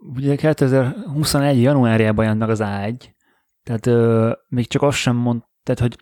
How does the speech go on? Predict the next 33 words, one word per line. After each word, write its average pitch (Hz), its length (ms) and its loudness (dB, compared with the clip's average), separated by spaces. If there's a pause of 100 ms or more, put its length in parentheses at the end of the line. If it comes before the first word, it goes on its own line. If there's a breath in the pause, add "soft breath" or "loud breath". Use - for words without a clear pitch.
viszonylag 135 420 0
friss - 340 -2
kamera, 101 500 -4 (400 loud breath)
és - 120 -6
persze, 123 640 0
ö, 117 360 2
egy 117 120 -4
top, 131 260 -2
egy, 107 240 -8
egy 120 200 -6
flagship 131 440 -4
kamera. 101 440 -6 (200 loud breath)
Amikor 160 320 0
azt 135 100 -4
az 135 80 -2
árat 135 200 0
meghatározták, 143 600 -2
akkor, 127 460 -2
akkor 131 280 -4
se - 160 -4
az 131 120 0
R 127 80 0
három, 131 240 0
se 139 160 -2
az 120 140 2
E 123 100 2
kilenc 117 240 -2
nem 110 200 -4
volt. 98 360 -2 (120)
Tehát - 280 -18
egyedüli 120 480 0 (480)
stack - 340 -6
szenzor, 117 580 -2